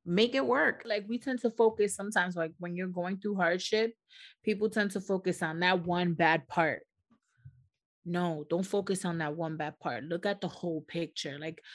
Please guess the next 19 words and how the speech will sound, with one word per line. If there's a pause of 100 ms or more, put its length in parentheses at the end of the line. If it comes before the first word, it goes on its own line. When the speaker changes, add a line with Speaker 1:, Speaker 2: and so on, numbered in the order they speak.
(200)
Speaker 2:
look
at,
is
that
person
a
good
provider?
Is
that
person
a
good
parent?
Is
that
person
a
good,